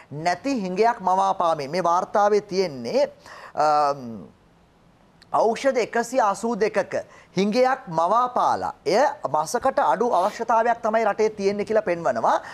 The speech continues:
විස්සයි විසිදෙකේ සැප්තැම්බර් විසිහත් වන දා ඉඳලා ඉදිරි සති තුන ඉතාම තීරණාත්මකයි කියන කැබිනට් පේපර්. දැන් හිතන්නකෝ ඔබ ඇමති කියලා. ඔබ තමයි මේ පේපර් එක දාන්නේ.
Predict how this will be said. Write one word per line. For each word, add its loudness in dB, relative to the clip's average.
විස්සයි 0
විසිදෙකේ -2
සැප්තැම්බර් 0
විසිහත් -2
වන 0
දා 2
ඉඳලා 2
ඉදිරි -4
සති -2
තුන 2
ඉතාම 2
තීරණාත්මකයි 0
කියන 0
කැබිනට් -2
පේපර්. 0
දැන් -2
හිතන්නකෝ 0
ඔබ 2
ඇමති 0
කියලා. 0
ඔබ 0
තමයි 0
මේ 0
පේපර් 0
එක 0
දාන්නේ. -4